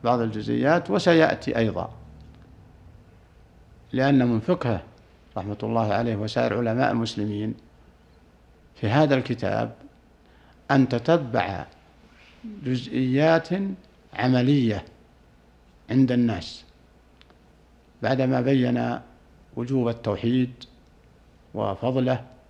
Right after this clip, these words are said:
وتحقيقه والدعاء إليه،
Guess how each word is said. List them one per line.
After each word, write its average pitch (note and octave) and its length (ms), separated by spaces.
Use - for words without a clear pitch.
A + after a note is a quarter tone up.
وتحقيقه B2 840
والدعاء A2+ 540
إليه، F#2 240